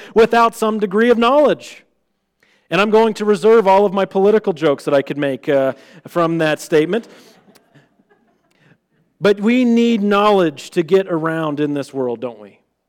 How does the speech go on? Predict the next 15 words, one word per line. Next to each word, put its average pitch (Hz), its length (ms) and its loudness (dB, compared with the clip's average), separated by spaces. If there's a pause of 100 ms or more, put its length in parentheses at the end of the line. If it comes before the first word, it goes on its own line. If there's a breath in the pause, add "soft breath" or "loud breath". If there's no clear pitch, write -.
(120)
We 135 220 -6
absolutely 139 480 -4
need 123 180 -10
knowledge. 110 460 -18 (320 soft breath)
So 214 140 -2
that's 247 100 0
the 254 80 -6
first 233 260 2
thing 208 180 0
to 175 80 0
recognize. 147 540 -2
It's 196 160 -4
necessary. 160 680 -6 (920)
But 185 140 0
secondly, 170 720 -2